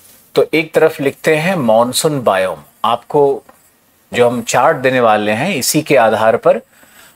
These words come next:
आप अपनी भाषा का स्वयं विकास करें, क्योंकि हमने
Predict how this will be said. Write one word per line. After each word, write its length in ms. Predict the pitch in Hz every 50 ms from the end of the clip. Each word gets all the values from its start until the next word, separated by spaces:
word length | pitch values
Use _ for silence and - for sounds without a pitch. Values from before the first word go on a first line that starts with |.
| _ _ -
आप 280 | 120 127 160 175 - -
अपनी 360 | 131 - - 147 147 175 190
भाषा 580 | 165 123 - - 107 110 117 - - 175 170 170
का 340 | 170 - 170 180 226 247 - _ _ _ _ _ _ _ -
स्वयं 380 | - - - 151 151 151 170
विकास 560 | 165 131 123 110 - 120 117 135 147 - -
करें, 360 | - - 151 135 170 214 220 180
क्योंकि 260 | - 127 104 123 127
हमने 380 | 120 123 127 131 139 143 139